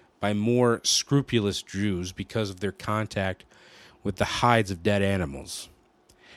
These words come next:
Peter was apparently not troubled by such concerns, but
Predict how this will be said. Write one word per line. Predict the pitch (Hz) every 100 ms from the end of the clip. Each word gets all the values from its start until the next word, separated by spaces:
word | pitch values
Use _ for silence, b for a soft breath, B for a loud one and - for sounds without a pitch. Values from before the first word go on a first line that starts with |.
| B
Peter | - 143
was | 110 101
apparently | - 123 127 98
not | 95 95 -
troubled | - 113 90 80
by | 78
such | - 85 -
concerns, | - 78 - 90 98
but | 92